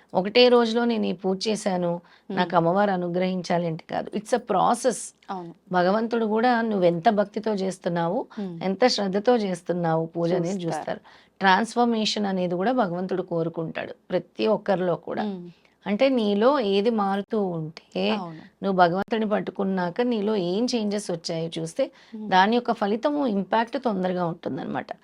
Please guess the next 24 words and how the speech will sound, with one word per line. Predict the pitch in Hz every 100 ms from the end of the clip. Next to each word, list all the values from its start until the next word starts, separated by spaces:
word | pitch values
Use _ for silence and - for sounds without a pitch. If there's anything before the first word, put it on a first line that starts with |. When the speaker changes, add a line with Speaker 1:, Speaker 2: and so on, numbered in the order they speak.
| - -
Speaker 2:
ఓకే. | 226 -
Speaker 1:
కాకపోతే | 202 202 254 247 254 311 311
ఈ | 254
లక్ష్మీకరమైన | 190 170 - 208 254 277 254 226 226 220
వస్తువులు | 190 170 - 185 165
ఎప్పుడైతే | 170 - 220 226 226 196 214 311 _ -
Speaker 2:
మ్మ్. | 190 170 -
Speaker 1:
అన్ని | - 143 190 294
పూజలు | 339 269 254 269 240
చేస్తారు, | 214 - 190
కొంతమంది | 165 196 190 196 208
ఇల్లు | 185
శుభ్రంగా | 226 190 196 208 214 220
ఉంచుకోరు, | 175 143 - 233 -
Speaker 2:
ఉంచుకోరు. | 185 - - - -
Speaker 1:
దానివల్ల | 180 185 190 180 190 262
అస్సలు | 208 - - 254
లక్ష్మి | 294 208 - 196
రాదు. | 180 165 165 - _ 220
Speaker 2:
మ్మ్. | 196 170 160 165
Speaker 1:
బాత్రూమ్లు | 180 190 202 247 262
శుభ్రంగా | 247 180 190 202 190
ఉంచుకోరు, | 170 165 - 160 165 -
దానివల్ల | 175 170 190 190 208 285